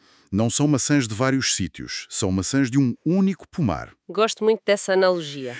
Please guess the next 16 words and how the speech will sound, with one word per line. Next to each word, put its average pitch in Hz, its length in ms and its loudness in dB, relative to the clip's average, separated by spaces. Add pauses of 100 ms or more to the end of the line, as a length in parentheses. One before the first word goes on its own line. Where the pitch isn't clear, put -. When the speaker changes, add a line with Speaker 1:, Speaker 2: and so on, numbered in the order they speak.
Speaker 1:
Se - 200 4
houver 117 260 4
uma 165 200 2
praga 147 440 0
agrícola 117 480 -2
nesse 98 240 0
pomar 85 340 -4
específico, - 680 -4
ou, 57 240 -10
sei - 180 -4
lá, 78 160 -2
um 73 140 -8
problema 87 440 -2
grave 95 400 -2
no 110 120 -2
transporte, 87 640 -6